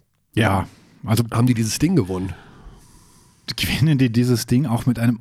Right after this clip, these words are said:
Speaker 1: unfassbaren Spiel eins?
Speaker 2: Wahnsinn.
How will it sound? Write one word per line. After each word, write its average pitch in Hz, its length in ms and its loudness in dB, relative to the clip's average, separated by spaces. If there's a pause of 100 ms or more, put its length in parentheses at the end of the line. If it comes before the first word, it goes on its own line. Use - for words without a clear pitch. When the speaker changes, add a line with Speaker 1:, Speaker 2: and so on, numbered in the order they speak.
(160)
Speaker 1:
unfassbaren 135 1200 2
Spiel 123 340 0
eins? 151 680 -2 (520)
Speaker 2:
Wahnsinn. - 120 -4